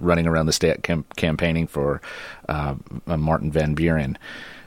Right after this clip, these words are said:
Uh, one term as governor, and then the bottom falls out. His career appears to be over. He loses two successive bids for re-election to governor of Tennessee.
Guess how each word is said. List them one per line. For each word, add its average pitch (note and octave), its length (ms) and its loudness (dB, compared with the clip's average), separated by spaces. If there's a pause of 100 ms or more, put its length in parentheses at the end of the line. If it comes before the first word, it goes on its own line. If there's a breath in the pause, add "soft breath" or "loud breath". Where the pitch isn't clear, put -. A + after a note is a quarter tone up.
(120)
Uh, F2 180 4
one F#2 400 4
term A2+ 220 4
as F2+ 120 2
governor, F2 560 4
and F#2 160 6
then F2+ 120 8
the F2 60 6
bottom F2 340 4
falls F2+ 340 4
out. F2 260 6 (200)
His E2+ 340 4
career A2 420 6
appears B2 440 4
to F#2 60 -2
be F#2+ 180 8
over. F#2+ 320 6
He F2+ 160 4
loses G2+ 500 6
two C3 380 6
successive G#2+ 600 4
bids G2 280 6
for G2 160 4
re-election F2+ 580 6
to - 80 2
governor F2 320 6
of E2 100 2
Tennessee. E2+ 640 4